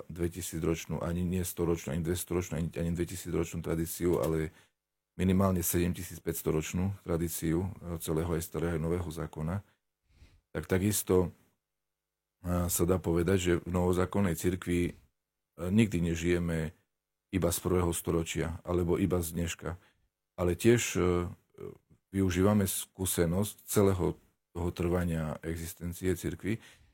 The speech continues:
kedy sa zistilo, že niektoré veci boli neudržateľné, niektoré veci sa proste neosvedčili, aj keď vyzerali dobre. A niektoré veci sa nikdy neujali.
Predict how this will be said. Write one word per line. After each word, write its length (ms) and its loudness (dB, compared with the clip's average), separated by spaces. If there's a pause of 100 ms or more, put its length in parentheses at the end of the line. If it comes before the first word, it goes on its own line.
(120)
kedy 200 4
sa 280 4
zistilo, 480 6
že 400 4
niektoré 360 4
veci 280 4
boli 240 0
neudržateľné, 800 -2 (560)
niektoré 320 6
veci 160 0
sa 160 -2
proste 320 -4
neosvedčili, 720 -4 (480)
aj 80 -2
keď 120 0
vyzerali 440 0
dobre. 400 -4 (720)
A 400 2
niektoré 400 6
veci 320 6
sa 160 4
nikdy 320 4
neujali. 480 2